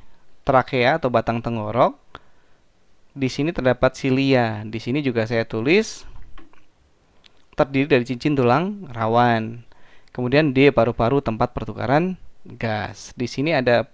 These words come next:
far-, pertanyaan faring ya. Faring itu sedikit di atasnya laring. Saluran pertigaan antara rongga hidung, sistem pencernaan, dan sistem pernapasan. Kayak saluran tiga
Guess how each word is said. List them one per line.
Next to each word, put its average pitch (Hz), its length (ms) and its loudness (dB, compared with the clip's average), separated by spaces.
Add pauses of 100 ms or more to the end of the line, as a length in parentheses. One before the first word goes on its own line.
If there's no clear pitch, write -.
(380)
far-, 127 240 2
pertanyaan 131 480 0
faring 135 400 2
ya. 110 80 -6
Faring 127 240 0
itu 151 80 -6
sedikit 123 320 -6
di 117 80 -2
atasnya 113 400 -6
laring. 165 320 0 (680)
Saluran 156 400 2
pertigaan 143 480 0
antara 131 240 -2
rongga 117 240 2
hidung, 165 400 2
sistem 123 320 -4
pencernaan, 117 480 -4
dan 113 160 -6
sistem 170 320 -4
pernapasan. 117 960 -4
Kayak - 240 -8
saluran 110 400 -4
tiga 117 320 -6